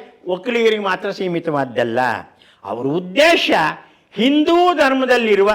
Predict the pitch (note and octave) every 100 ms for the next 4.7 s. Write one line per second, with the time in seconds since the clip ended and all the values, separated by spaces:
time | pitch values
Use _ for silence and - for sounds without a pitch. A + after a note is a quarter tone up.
0 | - G3 G#3 G#3+ A3+ D4+ A3+ A#3 D4 C#4
1 | E3+ G#3 - B3+ A#3+ G3+ A#2+ - _ _
2 | _ _ G#3 A3 A#3+ A#3+ A3+ A3 G#3 G3+
3 | G3+ A3 A3 G3+ G3 G3 G3+ G3 F#3 A3+
4 | B3 C#3+ - _ - F3+ G#3+